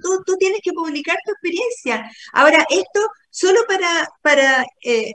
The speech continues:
anticiparnos al segundo bloque, depende de educación, depende de salud, depende de qué, de qué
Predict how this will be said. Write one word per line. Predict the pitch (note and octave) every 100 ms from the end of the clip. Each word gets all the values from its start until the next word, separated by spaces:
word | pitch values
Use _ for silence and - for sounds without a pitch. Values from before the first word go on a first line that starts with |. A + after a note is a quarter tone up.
| -
anticiparnos | B3 C4+ D#4 C4+ D4 D#4 E4+
al | D#4+ C#4+ C#4
segundo | C#4+ C#4 C4+
bloque, | B3+ A#3+ G#3+ G3 _ _ _ -
depende | B3+ C4+ F#4
de | G#4 G4+ E4
educación, | D#4 D4 A3+ A3 - D#4 E4 D#4+
depende | D#4 D4 D4 D4+
de | D4
salud, | C#4+ A3+ A#3 D4 D4+
depende | C#4+ A#3+ B3+ C4+ C#4 C4+ C4+ C4+ _ _
de | G3+ A#3
qué, | B3+ D4+ D#4+ D#4+ D#4+ -
de | A3+ B3+
qué | D4 D4+